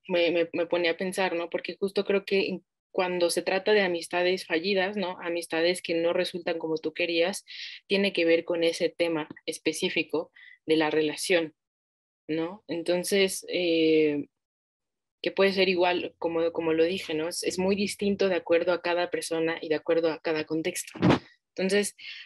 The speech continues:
y mencionando esto ahorita que tú decías de que en, en muchas ocasiones incluso, ¿no? Cuando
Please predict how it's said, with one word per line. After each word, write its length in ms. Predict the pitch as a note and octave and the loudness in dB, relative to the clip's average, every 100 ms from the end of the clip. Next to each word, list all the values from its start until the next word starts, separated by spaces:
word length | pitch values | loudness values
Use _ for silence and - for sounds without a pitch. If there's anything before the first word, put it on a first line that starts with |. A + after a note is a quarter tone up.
| - | -10
y 140 | - F#3 | -2 2
mencionando 540 | F3 F#3 F#3 F#3 F#3+ | 2 0 0 2 4
esto 200 | F#3+ G3+ | 4 2
ahorita 240 | F#3 F#3 | 2 2
que 140 | F#3 E3+ | -2 -2
tú 120 | F3 | -2
decías 460 | E3+ F3 F3+ F3 E3+ | -2 -2 0 0 2
de 380 | E3 D#3 D3+ _ _ _ - | 2 2 0 _ _ _ -10
que 540 | E3+ D#3 D3+ C#3+ - _ _ _ _ - - - | -2 0 0 -4 -10 _ _ _ _ -10 -10 -12
en, 240 | F3+ F3+ | -8 -4
en 100 | F3+ | -2
muchas 360 | F#3 F#3+ A3 - | -2 -2 -4 -6
ocasiones 540 | - D#3+ G3+ G3+ F#3+ | -6 -6 -4 -4 -6
incluso, 340 | F3+ F#3 F3+ E3 | -8 -10 -8 -6
¿no? 160 | E3+ | -6
Cuando 400 | F3+ E3 D#3 D#3 | -4 0 0 0